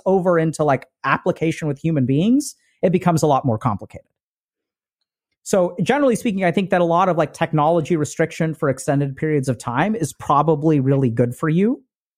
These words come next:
Um, I think that there is, uh, probably a lot of principles of, like, dopamine tolerance. And like we mentioned, anhedonia and stuff, I think the, the, the data behind that is pretty good.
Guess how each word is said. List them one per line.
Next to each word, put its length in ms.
Um, 300
I 120
think 380
that 360
there 500
is, 800
uh, 260
probably 680
a 100
lot 300
of 100
principles 600
of, 80
like, 340
dopamine 580
tolerance. 800
And 120
like 200
we 60
mentioned, 340
anhedonia 680
and 100
stuff, 200
I 40
think 180
the, 160
the, 180
the 140
data 260
behind 320
that 180
is 120
pretty 220
good. 320